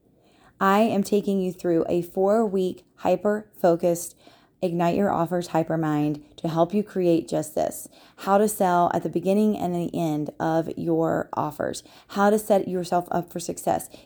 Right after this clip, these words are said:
If you want multiple offers, how to streamline them.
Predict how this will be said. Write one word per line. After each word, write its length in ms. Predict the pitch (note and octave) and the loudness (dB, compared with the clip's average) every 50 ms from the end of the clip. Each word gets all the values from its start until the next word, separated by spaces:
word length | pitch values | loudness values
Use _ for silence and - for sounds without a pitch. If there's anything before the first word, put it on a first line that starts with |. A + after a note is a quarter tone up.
| - | -2
If 160 | G#3 G#3 G#3 A3 | -2 0 2 2
you 80 | A#3 | 2
want 240 | G#3+ G#3+ G#3 - - | 2 2 0 0 0
multiple 380 | G3 F#3+ G3 - G3 - G3 F3 | 0 -2 -2 -2 -4 -2 0 0
offers, 420 | - E3+ E3+ E3+ - D#3 E3 - | 2 2 0 -2 -2 -4 -4 -6
how 380 | - - - F#3+ F#3+ G3 G#3 G#3+ | -6 -6 -2 0 2 2 2 2
to 160 | - A3 G3+ | 0 -2 -4
streamline 640 | - - - G3 F3+ F#3 F3+ E3+ D#3+ D3+ C#3+ - F2+ | -4 -4 -6 -4 -4 -2 -2 -2 -2 -2 -2 -2 -4
them. 300 | D2 C#2 - - E3 | -6 -6 -8 -10 -10